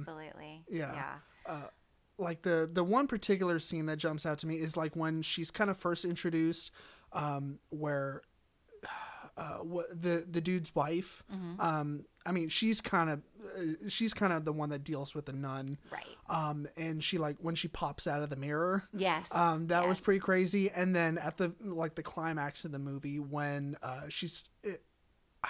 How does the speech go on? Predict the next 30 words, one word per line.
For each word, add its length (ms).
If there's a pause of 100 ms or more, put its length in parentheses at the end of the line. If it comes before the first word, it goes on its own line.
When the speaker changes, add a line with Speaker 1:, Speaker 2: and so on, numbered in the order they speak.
(380)
Speaker 2:
I 40
might 260
be 100
wrong, 360
but 120
it's 300
like 140
she's 200
shoving 340
her 120
out 140
the 80
window 380
or 120
something 260
like 180
that, 340
or, 260 (640)
um, 460 (140)
Speaker 1:
Yeah, 500
um, 560
Speaker 2:
or 60
she's 240
getting, 380 (120)
like, 240
pushed 320
out 160
the 100
window 680
and, 260